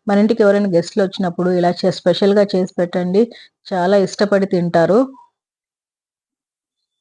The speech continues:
బిర్యానీ ఆకు కూడా వేసానండి, ఇందాక బిర్యానీ ఆకు చూపించలేదు కదా, బిర్యానీ ఆకు కూడా ఒకటి వేసాను, మంచి ఫ్లేవర్ వస్తుందన్నమాట. నేను త్రీ గ్లాసెస్ అయితే రైస్ తీసుకున్నాను అనమాట.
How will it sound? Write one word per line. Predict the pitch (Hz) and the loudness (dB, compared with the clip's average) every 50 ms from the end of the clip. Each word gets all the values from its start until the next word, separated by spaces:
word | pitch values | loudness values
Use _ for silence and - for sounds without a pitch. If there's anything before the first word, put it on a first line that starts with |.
| _ _ _ _ _ _ _ _ _ _ _ _ _ _ _ | _ _ _ _ _ _ _ _ _ _ _ _ _ _ _
బిర్యానీ | - 180 202 196 220 220 220 220 | -2 0 2 4 4 4 4 4
ఆకు | 214 202 196 185 | 4 2 2 2
కూడా | 185 196 196 196 | 2 2 4 4
వేసానండి, | 180 175 170 165 - 185 175 165 156 156 160 165 196 233 | 2 2 -2 -2 -2 -4 -2 -2 -4 -4 -4 0 0 0
ఇందాక | 220 196 185 185 190 - 196 | 2 2 2 0 0 0 0
బిర్యానీ | 180 170 165 170 175 180 180 180 | -2 -2 0 0 0 0 0 -2
ఆకు | 175 160 - | -4 -6 -6
చూపించలేదు | - - 165 156 175 170 - 175 156 156 151 | -6 -6 -6 -4 -4 -4 -4 -2 -2 -2 0
కదా, | 156 165 208 233 | 0 2 2 2
బిర్యానీ | 208 190 175 170 175 175 175 175 175 | 2 0 2 2 2 2 2 0 -2
ఆకు | 170 165 170 | -4 -4 -4
కూడా | 170 170 196 196 | -2 0 0 0
ఒకటి | 175 - 185 165 160 | 0 0 -2 -2 -2
వేసాను, | 156 156 156 - - 160 151 165 214 294 285 - - - - - _ _ - | -2 -2 -4 -4 -4 -4 -2 0 0 0 -2 -2 -12 -20 -20 -20 _ _ -12
మంచి | 170 170 180 - 208 | -8 -6 -4 -2 -2
ఫ్లేవర్ | 185 190 175 165 170 175 175 | 0 2 2 4 4 4 2
వస్తుందన్నమాట. | 170 - - - 175 165 160 160 160 160 156 156 151 - 190 233 294 294 - _ - - - - _ - | 0 -2 -4 -4 -4 -4 -4 -4 -4 -4 -4 -4 -2 0 0 0 0 -2 -6 _ -20 -20 -20 -20 _ -10
నేను | 202 202 202 202 202 226 277 294 269 277 - | -4 -2 0 0 2 2 2 2 0 -2 -4
త్రీ | - 196 208 214 214 | -2 0 2 2 2
గ్లాసెస్ | 190 208 196 196 196 220 214 208 - | 2 2 2 2 0 -2 -2 -2 -2
అయితే | 208 190 196 - 240 247 | -2 -2 0 2 2 2
రైస్ | 226 180 175 196 - - | 2 2 0 -2 -2 -2
తీసుకున్నాను | 208 196 196 - - 180 175 170 170 160 | -4 -4 -4 -4 -6 -6 -6 -4 -4 -6
అనమాట. | 165 165 165 160 160 156 156 | -6 -6 -6 -6 -8 -6 -2